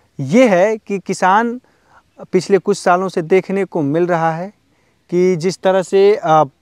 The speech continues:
मौसम में और जलवायु में बदलाव हो रहे हैं, उसके बाद से किसान फसल तो खेत में लगा रहे हैं, लेकिन वो अनाज उनके खेतों तक पहुंचेगा या नहीं पहुंचेगा, ये संशय उनके दिमाग में हमेशा घूम फिर रहा है।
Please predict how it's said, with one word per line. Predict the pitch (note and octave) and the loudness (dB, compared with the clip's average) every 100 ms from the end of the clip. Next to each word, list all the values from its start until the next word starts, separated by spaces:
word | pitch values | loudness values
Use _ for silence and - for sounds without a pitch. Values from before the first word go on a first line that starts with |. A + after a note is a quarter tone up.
| _ D#3 | _ -6
मौसम | D#3 D#3 - F#3+ | -2 -2 -2 -4
में | F#3 F#3+ G3 | -2 -4 0
और | F3+ | 0
जलवायु | D3 D3 D3 D#3 | 0 0 2 0
में | D#3+ C#3 | -2 -4
बदलाव | C3+ C#3 D#3 F3 | -4 0 2 2
हो | D#3+ | -2
रहे | D#3 D3+ | -4 -4
हैं, | D3 C#3+ F3 | -6 -10 -10
उसके | C#3+ - C#3+ | -12 -8 -4
बाद | C#3+ D3+ | 0 -2
से | - F3 E3+ | -2 -6 -6
किसान | - D3+ D3+ D#3 | -6 -6 -4 -6
फसल | - D3+ F3 E3+ - - | -8 -10 -6 -8 -10 -10
तो | D3+ | -10
खेत | - C#3+ C#3+ | -8 -8 -6
में | C3 | -4
लगा | C3 D3 | 0 0
रहे | D#3+ D#3 | 0 -4
हैं, | D#3 E3+ | -6 -8
लेकिन | D#3+ B2 B2 | -8 -10 -10
वो | A#2+ B2+ | -6 -6
अनाज | C3 E3+ F#3+ - - _ E3 | -2 -2 -2 -6 -20 _ -8
उनके | D#3 D3 | -6 -6
खेतों | - - D#3 F#3+ | -8 -8 -6 -6
तक | E3+ D#3+ | -4 -6
पहुंचेगा | - C3+ C3 D#3+ C#3 C3 | -6 -10 -8 -6 -2 -2
या | B2 | -4
नहीं | B2+ D3+ | -6 -8
पहुंचेगा, | E3 B2+ A#2 B2 C#3 - _ - | -8 -12 -10 -8 -6 -8 _ -4
ये | F3 | -2
संशय | - D3 C3+ - D#3 | -2 -6 -6 -8 -8
उनके | C#3+ B2+ | -8 -8
दिमाग | B2 B2 A#2+ | -8 -6 -6
में | A#2+ C#3 | -6 -8
हमेशा | A#2+ A#2 C#3 C#3 | -8 -10 -10 -12
घूम | B2 A#2 | -12 -14
फिर | G#2+ G#2+ | -14 -14
रहा | G2+ G2+ | -12 -12
है। | F#2+ | -14